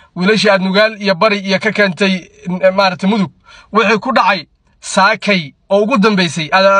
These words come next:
ayaad arkaysay. Adigaa ku barooranaya, "Genesis baa nagula sameeyey, madaafiicaa nagula garaacay, masaajidiyaa la burburiyey, goobihii ganacsigaa dhibkan ku dhacay, shacabkiyaa barakacay." Adiga ayaa ku haya.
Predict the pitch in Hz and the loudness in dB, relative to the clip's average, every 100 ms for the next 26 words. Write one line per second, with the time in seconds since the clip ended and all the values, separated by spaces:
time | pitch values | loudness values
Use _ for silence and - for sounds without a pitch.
0 | 185 190 190 180 160 - 123 _ _ _ | 2 2 2 -2 -8 -12 -20 _ _ _
1 | _ - - _ 185 247 233 214 247 226 | _ -20 -20 _ -4 0 0 0 -2 0
2 | 214 220 233 196 143 - _ _ _ _ | 4 4 2 0 -2 -4 _ _ _ _
3 | _ 226 226 220 180 208 202 208 233 202 | _ -2 0 0 0 0 0 -2 -2 -2
4 | 208 196 180 147 - _ _ _ 170 196 | 0 0 -2 -6 -12 _ _ _ -2 0
5 | 190 202 240 220 208 220 226 214 185 156 | 0 0 0 0 0 0 2 2 2 0
6 | 147 _ _ _ - 170 208 185 226 190 | -4 _ _ _ -8 -2 0 0 -2 0
7 | 220 214 208 185 180 180 156 - _ _ | 2 2 0 -2 -2 -2 -4 -10 _ _
8 | - 175 233 202 220 190 233 214 208 208 | -2 0 0 0 0 0 0 0 0 -2
9 | 208 226 220 180 - _ _ - - 214 | -2 0 0 0 -2 _ _ -4 -2 0
10 | 185 247 220 202 208 - 175 170 - _ | -2 0 2 2 0 0 -2 -2 -8 _
11 | _ - 175 214 185 180 175 208 175 143 | _ -2 -2 0 0 0 0 2 0 0